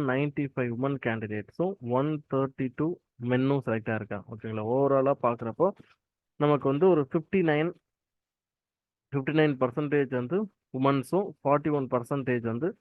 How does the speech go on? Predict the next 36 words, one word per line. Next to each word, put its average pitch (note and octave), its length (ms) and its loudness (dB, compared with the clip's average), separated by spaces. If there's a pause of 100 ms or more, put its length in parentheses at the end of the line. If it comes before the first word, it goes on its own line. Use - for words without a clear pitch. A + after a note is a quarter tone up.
(360)
மென்ஸும் C3+ 380 2
வந்திருக்காங்க. A#2 520 -4
ஓகேங்களா? A2+ 460 -4
இது A#2 120 -4
வந்து B2 200 0 (200)
முன்னாடி D3+ 460 4
பார்க்கறது, C#3 500 0 (220)
முன்னாடி D3+ 420 2 (180)
நமக்கு C3+ 300 -2
இந்த B2+ 100 -2
ரிசர்வேஷன், C3+ 560 0
ஹாரிசான்டல் C#3 520 2
ரிசர்வேஷன், A#2+ 500 -4
இது A2+ 100 -6
வந்து B2 200 -6
கரெக்ட் B2+ 300 -4
பண்றதுக்கு A2+ 400 -4
முன்னாடி B2+ 340 -2 (420)
இந்த C3+ 120 2
ரிசல்ட் C#3+ 380 2
வந்து D3 220 -2
இன்னுமே D#3 300 0
இன்னும் D#3 220 2
ஒரு D3+ 100 -2
பத்து A#2+ 240 -4
பர்சன்டேஜ் C3 400 -6
வந்து B2 240 -4
உமன்ஸ் C3 380 -2
அதிகமா A#2+ 320 -4
இருக்கிற A2+ 240 -6
மாதிரி G#2+ 240 -8
தான் A#2 160 -4
இருந்துச்சு. G#2+ 380 -10
ஓகேங்களா? G#2+ 380 -10
இப்போ A#2+ 140 -12
வந்து A#2 220 -4